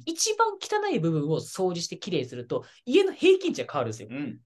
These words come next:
Speaker 1: 家全体のその平均値が変わるから、家全体のへ-、平均値のエネルギーが高くなるんですよね。
Speaker 2: うん。
Speaker 1: だからトイレとか一番汚れやすい場所とか、水回りとか排水口とかっていうゴミがこう溜まりやすい場所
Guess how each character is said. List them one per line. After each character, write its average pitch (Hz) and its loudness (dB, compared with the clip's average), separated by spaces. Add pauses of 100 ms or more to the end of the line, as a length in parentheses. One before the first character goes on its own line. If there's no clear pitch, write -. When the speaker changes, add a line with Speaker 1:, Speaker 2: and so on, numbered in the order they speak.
(140)
Speaker 1:
家 285 0
全 247 2
体 254 2
の 240 2
そ 123 -8
の 135 -4
平 240 4
均 247 -6
値 143 -8
が 113 -4
変 147 -4
わ 131 -2
る 127 -6
か 160 -4
ら、 190 -2
家 294 0
全 262 -4
体 294 0
の 269 -2
へ-、 - -8
平 392 0
均 381 -4
値 381 -4
の - -4
エ 208 0
ネ 240 4
ル 247 -2
ギ 151 -4
ー - -2
が - -10
高 - -6
く 165 -4
な 117 -10
る - -
ん - -20
で 110 -20
す - -20
よ - -18
ね。 - -14 (140)
Speaker 2:
う - -8
ん。 - -14 (180)
Speaker 1:
だ 359 -2
か 370 0
ら 359 2
ト 269 2
イ 240 4
レ 156 0
と - -6
か 117 -8
一 160 -8
番 143 0
汚 160 2
れ 165 6
や 165 6
す 165 -4
い 123 -2
場 104 -10
所 113 -12
と 117 -12
か、 165 -2
水 156 2
回 147 0
り 156 -6
と 151 -10
か - -10
排 139 -4
水 131 -10
口 131 -6
と 123 -8
か 113 -12
っ 113 -16
て 175 -8
い 160 -6
う - -8
ゴ 151 2
ミ 196 2
が 147 -4
こ - -14
う 120 -14
溜 - -8
ま 165 0
り 165 0
や 160 0
す 156 -10
い - -8
場 90 -12
所 262 -10